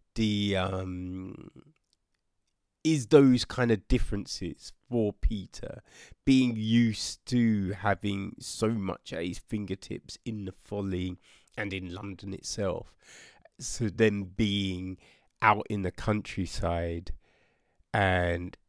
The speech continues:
yeah, just all the weirdness that comes from it. And especially with, um, the, uh, geniality of your food.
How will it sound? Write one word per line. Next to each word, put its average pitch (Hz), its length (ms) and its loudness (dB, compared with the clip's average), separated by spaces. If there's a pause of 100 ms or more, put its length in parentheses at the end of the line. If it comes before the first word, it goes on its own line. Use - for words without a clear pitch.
(720)
yeah, 98 260 -6 (320)
just - 540 0 (240)
all 117 200 -2
the 110 100 0
weirdness 98 920 2
that - 120 -8 (160)
comes 98 580 -2 (140)
from 107 320 4
it. 85 200 -6 (1080)
And 120 180 2
especially 104 1300 -4 (640)
with, 110 520 2
um, 98 640 0 (500)
the, 101 380 0
uh, 87 220 -2 (280)
geniality 104 1300 -4 (380)
of 107 340 0
your 98 260 -4 (280)
food. 95 800 -6